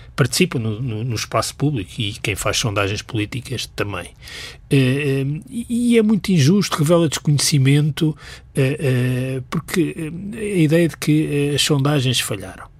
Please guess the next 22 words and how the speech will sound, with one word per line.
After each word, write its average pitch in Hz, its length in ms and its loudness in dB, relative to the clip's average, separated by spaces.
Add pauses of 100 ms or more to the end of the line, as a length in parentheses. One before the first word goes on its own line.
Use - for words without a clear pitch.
(760)
As - 100 -8
sondagens, 127 460 2
como 107 240 -8
aliás 107 320 -2
as - 120 -14
pessoas 101 480 -4 (320)
que - 80 -12
fazem 110 180 0
sondagens, 104 640 -2 (100)
eh, 147 340 -14 (140)
que - 140 -12
costumam 107 400 -2
dizer 101 300 -2
com 107 160 -6
razão, 101 400 -2
mas 85 180 -10
isso - 160 -8
precisa 101 300 -8
de - 80 -10
ser 104 160 -4
repetido, - 440 -2 (320)
são - 300 0